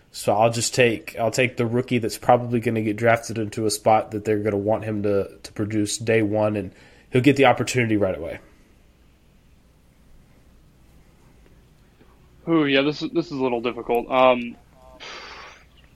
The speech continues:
Speaker 2: Eckler played, what, ten games? He saw sixty-five targets over that stretch.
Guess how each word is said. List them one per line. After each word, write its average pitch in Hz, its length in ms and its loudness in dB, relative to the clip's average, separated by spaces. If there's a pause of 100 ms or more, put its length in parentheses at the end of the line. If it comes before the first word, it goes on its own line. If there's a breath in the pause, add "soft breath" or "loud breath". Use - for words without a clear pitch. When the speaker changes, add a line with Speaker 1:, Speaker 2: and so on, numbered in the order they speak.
(1160)
Speaker 2:
Eckler 180 360 4
played, 151 340 0 (140)
what, 139 320 -4
ten 170 260 -2
games? 147 360 -4
He 139 80 -12
saw 143 440 2
sixty-five 135 640 -8
targets 123 400 -6
over 123 160 -8
that 120 160 -8
stretch. 123 360 -6